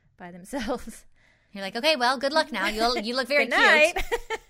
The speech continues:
Speaker 2: <laughs> I mean, if you, I feel like not a lot is gonna get to them if you had their duck house out in the middle of the pond.
Speaker 1: Which I was going to do, but, like, I don't know. I still feel like, like, especially, like, raccoons and shit, the ones they, you know,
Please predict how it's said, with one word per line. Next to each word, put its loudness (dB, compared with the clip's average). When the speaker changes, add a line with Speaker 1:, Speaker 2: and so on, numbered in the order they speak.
Speaker 2:
<laughs> -12
I -4
mean, -6
if -8
you, -10
I -4
feel -14
like -6
not -4
a -4
lot -6
is -12
gonna -10
get -8
to -14
them -8
if -14
you -12
had -6
their -8
duck -8
house -8
out -6
in -16
the -14
middle -14
of -18
the -16
pond. -14
Speaker 1:
Which -8
I -2
was -6
going -6
to -8
do, -8
but, -10
like, -18
I -12
don't -12
know. -10
I -12
still -16
feel -12
like, -14
like, -20
especially, -14
like, -12
raccoons -14
and -18
shit, -18
the -16
ones -18
they, -18
you -20
know, -20